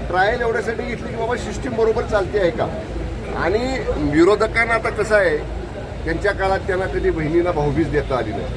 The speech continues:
त्यांनी सावत्र भावासारखी वागणूक महाराष्ट्रातल्या सगळ्या बहिणींना दिली. आणि आता आम्ही बहिणींचे लाडके भाऊ आहोत,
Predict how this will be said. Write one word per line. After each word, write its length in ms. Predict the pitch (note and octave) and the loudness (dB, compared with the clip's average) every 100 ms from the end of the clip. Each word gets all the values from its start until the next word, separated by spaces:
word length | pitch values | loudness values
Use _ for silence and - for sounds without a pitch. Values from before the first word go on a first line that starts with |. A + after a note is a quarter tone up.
| - B2 - - - - | -4 -6 -6 -6 -6 -4
त्यांनी 200 | D#3 F3+ | 2 2
सावत्र 460 | F3+ E3+ F3+ F#3+ F#3+ | 4 4 4 2 0
भावासारखी 560 | F3+ D#3+ F3 F3 F#3 | 0 0 -2 -2 0
वागणूक 380 | F3 E3 D#3+ F3 E3+ | 0 2 0 -2 -2
महाराष्ट्रातल्या 540 | C#3 D3 D#3 E3 E3+ | -4 -4 -6 -4 -4
सगळ्या 280 | E3+ D3 D#3+ | -4 -2 0
बहिणींना 380 | D3+ C3 C#3 C#3 | 2 2 2 0
दिली. 220 | A#2 G#2 - - - - - C#3 | 0 -4 -6 -10 -10 -10 -6 -2
आणि 140 | F3+ | 2
आता 240 | F#3+ F#3+ G#3 | 2 2 0
आम्ही 260 | F#3+ G#3+ | 2 0
बहिणींचे 540 | G3+ F3+ F#3 G3+ G#3 F#3+ | 2 2 2 -2 -2 0
लाडके 300 | F3+ - G#3 | 0 0 0
भाऊ 240 | F#3 F#3+ | 2 0
आहोत, 180 | F3+ | 0